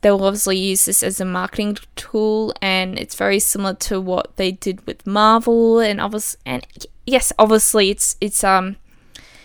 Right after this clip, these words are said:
I can talk about this in a later podcast episodes,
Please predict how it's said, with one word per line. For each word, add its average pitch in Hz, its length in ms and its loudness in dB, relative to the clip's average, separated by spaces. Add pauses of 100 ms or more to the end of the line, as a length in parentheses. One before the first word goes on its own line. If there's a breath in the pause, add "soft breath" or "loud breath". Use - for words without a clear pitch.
(840 soft breath)
I 202 120 6
can 196 160 -2
talk 202 160 2
about 190 240 2
this - 420 -2
in 190 260 2
a 185 520 2
later 196 400 2 (1300)
podcast 202 520 -2
episodes, 208 960 0